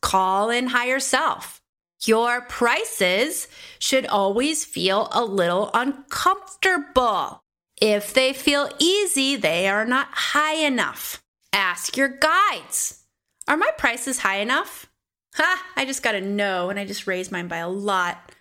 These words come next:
<laughs> So I'm actually gonna ask my guides right now. "What do you mean by that?" Uh, let's see what they give me.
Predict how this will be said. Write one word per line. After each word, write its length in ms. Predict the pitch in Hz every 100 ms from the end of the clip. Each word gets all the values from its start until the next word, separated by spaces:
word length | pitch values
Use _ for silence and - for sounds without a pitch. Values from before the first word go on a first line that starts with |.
| _ _
<laughs> 240 | _ -
So 220 | - - - -
I'm 1000 | 370 - - 330 294 - - 277 311 381
actually 300 | 349 - 294
gonna 120 | 285
ask 260 | 277 294 277
my 260 | 269 254
guides 480 | 262 214 196 208 208
right 220 | 226 214
now. 300 | 233 233 208
"What 120 | 220 269
do 60 |
you 80 | 269
mean 500 | 254 247 226 220 233 -
by 140 | 214
that?" 460 | 214 208 208 - - _ _ _ _ _ _ _ _ -
Uh, 300 | 196 196 196
let's 220 | 208 208
see 120 | 214
what 160 | 202 196
they 140 | 196
give 220 | 202 196
me. 260 | 196 180